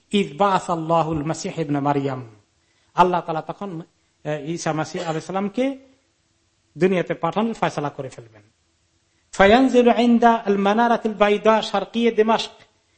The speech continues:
দেমাশকের, দামেস্ক শহরের পূর্ব দিকে মসজিদের বা ওখানে যে সাদা মিনারেট আছে, ওই মিনারেটের উপরে তিনি নামবেন। কিভাবে নামবেন? বাইনা মাহরুদাতাইনি, দুইটা, দুই পিস কাপড়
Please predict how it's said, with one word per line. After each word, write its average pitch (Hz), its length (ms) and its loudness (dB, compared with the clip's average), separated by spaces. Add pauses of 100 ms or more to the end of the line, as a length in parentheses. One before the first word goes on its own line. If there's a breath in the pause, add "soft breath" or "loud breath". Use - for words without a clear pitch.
(200)
দেমাশকের, 240 680 2 (680)
দামেস্ক 208 400 -2
শহরের 226 420 2 (140)
পূর্ব 233 280 0
দিকে 208 580 -2 (260)
মসজিদের 208 600 0 (460)
বা 165 380 4
ওখানে 202 380 0
যে 190 100 -2
সাদা 208 400 0
মিনারেট 214 540 4
আছে, 202 340 -10 (600)
ওই 214 180 6
মিনারেটের 214 720 2
উপরে 202 380 2
তিনি 190 260 -2
নামবেন। 143 480 0 (360)
কিভাবে 240 340 2
নামবেন? 240 480 2 (340 loud breath)
বাইনা 190 360 2
মাহরুদাতাইনি, 175 1040 0 (540)
দুইটা, 220 520 0
দুই 220 220 0
পিস 240 340 -4
কাপড় 190 320 0